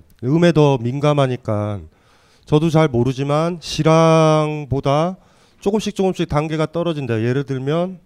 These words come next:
공연장에서가 백이면 엘피는 그보다 조금 떨어져서 한 팔십 정도 되면, 그다음에 또 떨어지면 씨디가 또 떨어지고 엠피 쓰리 파일이 제일 많이 떨어진대요.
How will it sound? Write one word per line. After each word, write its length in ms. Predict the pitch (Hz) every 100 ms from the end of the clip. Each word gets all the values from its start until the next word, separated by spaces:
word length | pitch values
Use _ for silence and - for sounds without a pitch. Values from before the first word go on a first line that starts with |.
| _ - - _
공연장에서가 1400 | - 135 151 160 156 156 143 151 143 143 135 135 135 127 151
백이면 800 | - 131 135 143 131 127 92 82 73 _ _ _ _ _
엘피는 320 | 147 156 165
그보다 280 | 147 127 135
조금 320 | 135 151 156
떨어져서 480 | 147 143 139 123 120
한 80 | 120
팔십 340 | - 165 -
정도 260 | - 143 127
되면, 600 | 110 107 120 117 85 76 73 _ _ _
그다음에 260 | 113 135 135 -
또 120 | 170
떨어지면 560 | - 160 143 127 127
씨디가 380 | 123 - 165 151
또 140 | - 151
떨어지고 560 | 151 139 113 110 139
엠피 220 | 147 160
쓰리 240 | 180 - 151
파일이 360 | - 127 123
제일 280 | 110 104 127
많이 240 | 143 127 117
떨어진대요. 840 | 135 139 143 127 104 101 107 101